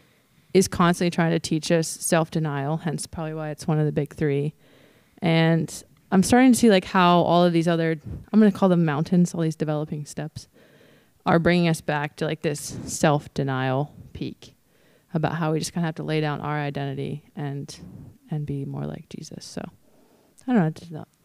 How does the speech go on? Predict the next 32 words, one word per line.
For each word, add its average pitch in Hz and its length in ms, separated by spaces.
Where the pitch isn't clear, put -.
thought 165 140
that 160 100
was 160 140
good. 202 180
Just - 200
wanted 160 220
to 160 60
say 196 260
that, - 240
Scott. - 240
<laughs> - 40
Um, 185 340
so 214 320
when 214 300
we 254 120
don't 202 360
dwell 170 280
on 180 140
God 170 280
and 156 120
meditate 156 420
on 151 100
the 151 80
things 156 240
that 92 120
God 147 200
enjoys, 180 640
it - 200
should 156 160
bring 143 200
us - 180
peace. - 480